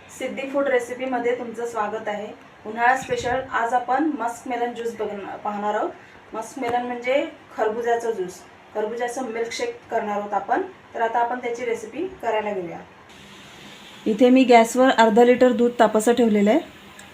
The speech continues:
आता ते चांगलं उकळून घेऊया आपण आणि त्याला चा-, थोडं घट्ट करूया. इथे वाटीमध्ये सब्जा भिजत घालणार आहे मी दोन चमचे.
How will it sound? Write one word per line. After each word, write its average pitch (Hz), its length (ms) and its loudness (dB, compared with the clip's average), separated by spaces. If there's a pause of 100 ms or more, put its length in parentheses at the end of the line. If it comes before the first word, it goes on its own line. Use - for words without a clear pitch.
आता 208 220 0
ते 247 100 8
चांगलं 240 300 6
उकळून 247 360 10
घेऊया 226 360 8 (100)
आपण 220 280 4 (560)
आणि 208 100 2
त्याला 220 200 6
चा-, 220 280 4
थोडं 226 200 4
घट्ट 208 260 2
करूया. 220 360 4 (2500)
इथे 233 320 2
वाटीमध्ये 240 800 4 (1300)
सब्जा 214 320 2
भिजत 233 320 0
घालणार 208 380 2
आहे 202 80 2
मी 196 140 0
दोन 214 480 -2
चमचे. 214 580 -2